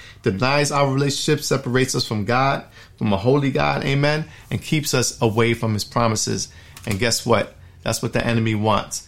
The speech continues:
He doesn't want you to get anything that God has for your life. So break the toxic cycle of sin by doing what Matthew twenty-two and thirty-seven to thirty-nine says, what Jesus says, and you will see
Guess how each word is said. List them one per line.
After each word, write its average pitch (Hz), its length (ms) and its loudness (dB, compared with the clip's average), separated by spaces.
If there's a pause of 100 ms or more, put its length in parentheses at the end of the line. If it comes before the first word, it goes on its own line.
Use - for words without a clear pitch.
(140)
He 117 120 -2
doesn't 113 260 0
want 123 300 0
you 101 80 0
to 98 80 0
get 107 260 -2
anything 123 640 0 (220)
that 98 160 -2
God 107 240 0
has 107 520 -2 (140)
for 113 80 -4
your 101 120 0
life. 95 340 -2 (240)
So 104 160 -4
break 127 400 -2
the 135 80 -2
toxic 139 580 -2
cycle 131 460 0
of 107 80 -2
sin 117 480 0 (360)
by 98 180 0
doing 110 460 4
what 98 160 2
Matthew 117 420 0
twenty-two 120 880 -2 (180)
and 98 120 -8
thirty-seven 117 600 2
to 120 100 -2
thirty-nine 113 500 2
says, 101 280 -2
what 95 200 -2
Jesus 120 400 2
says, 101 400 0 (360)
and 101 140 0
you 110 80 2
will 110 80 2
see 110 480 0